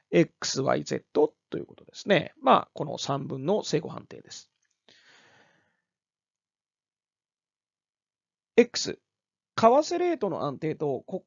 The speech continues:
際決済の円滑化を目的に発足したアイエムエフに日本は千九百五十二年に加盟した。これは山川の小説日本史の文章をそのまま抜いてきてるんですね。まあ、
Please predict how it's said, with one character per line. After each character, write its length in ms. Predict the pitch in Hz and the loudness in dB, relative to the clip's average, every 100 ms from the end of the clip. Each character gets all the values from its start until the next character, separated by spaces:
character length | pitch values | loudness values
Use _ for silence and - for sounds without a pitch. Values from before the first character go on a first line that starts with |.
| _ - | _ -4
際 280 | 277 277 | -2 -2
決 240 | - 294 - | -2 -8 -2
済 160 | 175 | -2
の 100 | 135 | -2
円 120 | 139 165 | -6 -2
滑 140 | 170 - | -4 -2
化 140 | 175 | -2
を 60 | 170 | 0
目 160 | 160 | -4
的 220 | 165 143 | -8 -8
に 80 | 143 | -8
発 180 | 139 135 | -10 -10
足 220 | 135 143 | -10 -8
し 80 | 135 | -4
た 280 | 151 135 - | 0 0 0
ア 60 | |
イ 100 | 160 | 0
エ 60 | 160 | 0
ム 80 | 160 | -2
エ 60 | |
フ 100 | 151 | -6
に 200 | 101 98 | -10 -12
日 100 | 107 | -10
本 140 | 175 294 | -8 -4
は 100 | 202 | -4
千 200 | 247 269 | -4 -6
九 100 | - | -10
百 140 | - | -12
五 140 | 139 151 | -10 -8
十 160 | 175 | -6
二 160 | 170 156 | -6 -8
年 160 | - | -10
に 140 | - - | -16 -12
加 160 | - | -12
盟 100 | 147 | -8
し 80 | 135 | -6
た。 160 | - - | -6 -6
こ 80 | - | -2
れ 80 | 202 | 0
は 160 | 202 175 | 2 2
山 300 | 156 190 226 | 2 2 0
川 140 | - | -4
の 80 | 113 | -4
小 140 | 151 | -8
説 240 | 135 131 147 | -8 -8 -8
日 60 | |
本 160 | 160 151 | -4 -4
史 80 | - | -4
の 80 | |
文 120 | 143 - | -8 -8
章 120 | 104 | -8
を 20 | |
そ 160 | - 139 | -6 -2
の 60 | |
ま 100 | 143 | 0
ま 100 | 151 151 | 0 -2
抜 100 | 160 | -4
い 80 | |
て 140 | - 139 | -4 -4
き 80 | - | -4
て 120 | 113 | -8
る 120 | 104 | -8
ん 340 | - - - | -14 -20 -20
で 80 | - | -16
す 140 | - - | -14 -8
ね。 160 | 127 | -4
ま 100 | |
あ、 40 | 123 | -2